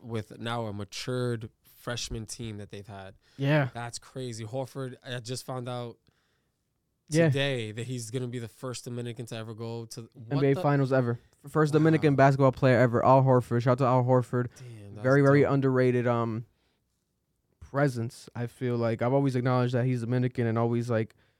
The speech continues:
Speaker 2: paid attention to him biasly just because of that. Because, like, yo, this guy's nice, but it's like, yo, he's Dominican. Like, I'm always, like, rooting for him. And now we have, obviously,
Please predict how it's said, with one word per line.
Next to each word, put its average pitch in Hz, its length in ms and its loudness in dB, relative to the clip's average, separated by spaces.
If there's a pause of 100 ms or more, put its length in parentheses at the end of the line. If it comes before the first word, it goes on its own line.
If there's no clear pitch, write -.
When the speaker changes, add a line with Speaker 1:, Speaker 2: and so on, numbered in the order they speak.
(240)
Speaker 2:
paid 156 160 4
attention 139 420 2
to 131 120 0
him 127 300 2 (500)
biasly 156 500 4
just 131 160 0
because 156 300 2
of 139 60 2
that. 117 140 2
Because, 120 260 -4
like, 120 140 -2
yo, 143 160 2
this 131 180 0
guy's 135 340 4
nice, 135 280 2
but 131 100 0
it's 123 80 0
like, 120 140 -4
yo, 135 120 -2
he's 127 140 0
Dominican. 131 460 0
Like, 113 140 -2
I'm 117 160 -2
always, 123 260 0
like, 110 120 -2 (120)
rooting 123 300 -2
for 127 160 -4
him. 123 260 0
And 117 80 -2
now 120 200 2
we 120 100 2
have, 117 260 0
obviously, 113 520 -4